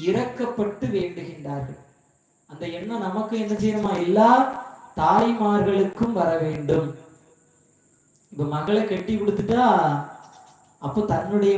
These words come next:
மகள் அங்க போய் கஷ்டப்படக்கூடாதுன்னு நினைப்பாங்க. அதே நிலையில் இன்னொரு பெண் வீட்டுக்கு வந்துட்டுனா நான் என் அதிகாரத்தை காணிக்கணும்.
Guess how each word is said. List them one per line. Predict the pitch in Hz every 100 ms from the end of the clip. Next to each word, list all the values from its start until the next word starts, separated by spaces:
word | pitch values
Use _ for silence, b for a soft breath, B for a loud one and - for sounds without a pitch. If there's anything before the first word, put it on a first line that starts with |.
| 175
மகள் | 160 202 202
அங்க | - 185
போய் | 185 208 208
கஷ்டப்படக்கூடாதுன்னு | - 190 180 175 170 165 165 190 175
நினைப்பாங்க. | 151 147 139 131 131 - - _ _ _ _ _ _ _ _ _ -
அதே | 175 233 277 294 311 320 311
நிலையில் | 269 269 262 202 196 214 262 277 - - - _
இன்னொரு | 170 214 285 302 294 -
பெண் | 269 277 262
வீட்டுக்கு | 277 277 269
வந்துட்டுனா | 262 277 233 269 285 311 320 - - - - _ - _ _ _ _ _ _
நான் | 135 139 196 208
என் | 202 180
அதிகாரத்தை | 185 202 208 208 208 233 247 254 - - - _ 156
காணிக்கணும். | 175 202 202 139 -